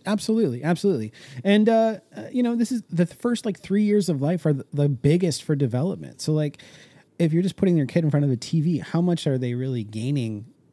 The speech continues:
awareness of their body, awareness of everything else if they're just sitting sedentary, right? So, like, hands-on stuff, getting them, um, like, Montessori,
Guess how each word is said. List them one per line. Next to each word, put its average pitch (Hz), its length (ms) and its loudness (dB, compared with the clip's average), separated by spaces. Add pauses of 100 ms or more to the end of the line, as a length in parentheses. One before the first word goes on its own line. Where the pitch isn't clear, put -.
(140)
awareness 127 400 0
of 107 120 -4
their 107 140 -6
body, 110 400 -4
awareness 120 400 -4
of 113 120 -6
everything 113 420 -4
else 127 220 -2
if 110 100 -8
they're 110 140 -6
just - 340 -12
sitting 110 260 -6
sedentary, 95 640 -8
right? 104 260 -10
So, 143 120 -4
like, 113 240 -6 (680)
hands-on 143 680 -2
stuff, - 640 -6 (100)
getting 143 260 -4
them, 139 340 -4
um, 120 460 -8
like, 107 180 -10
Montessori, 127 760 -2